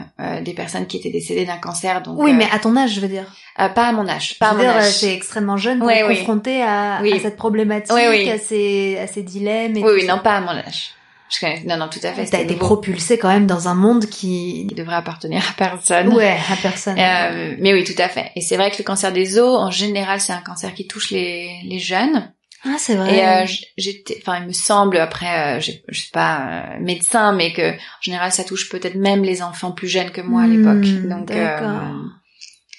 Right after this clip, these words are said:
Speaker 1: euh, hum, en général aussi, le cancer des os, il touche des os longs.
Speaker 2: Hmm.
Speaker 1: Donc, euh, ce que je me suis dit pour me rassurer, parce que c'est aussi ma personnalité, je me suis dit, « Écoute,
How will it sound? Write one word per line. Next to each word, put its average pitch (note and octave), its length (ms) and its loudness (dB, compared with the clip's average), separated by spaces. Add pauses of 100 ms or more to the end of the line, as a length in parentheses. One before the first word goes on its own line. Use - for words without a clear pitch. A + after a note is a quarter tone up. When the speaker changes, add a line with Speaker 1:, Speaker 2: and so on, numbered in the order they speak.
(220)
Speaker 1:
euh, G3 60 0
hum, G3+ 300 0 (720)
en A#3 100 6
général A#3+ 380 4
aussi, C4+ 340 2
le B3 60 -2
cancer G#3 280 2
des G#3+ 200 2
os, B3+ 80 2
il A#3 100 -2
touche G#3+ 160 -8
des F#3+ 220 0
os F#3+ 280 0
longs. G3 420 2 (320)
Speaker 2:
Hmm. G#3+ 460 4
Speaker 1:
Donc, G3 300 -2
euh, F#3+ 280 4
ce F#3 120 -8
que - 100 -8
je G3 140 -2
me B3 100 4
suis B3 300 2
dit G#3 180 2
pour G#3 140 0
me F#3 80 0
rassurer, G3+ 680 2
parce - 160 -4
que G#3+ 120 -8
c'est E3 120 -4
aussi E3 180 -4
ma F3 120 -4
personnalité, G3+ 680 0 (400)
je - 120 -4
me F#3 60 0
suis - 140 0
dit, « G3+ 120 0
Écoute, G3+ 260 -10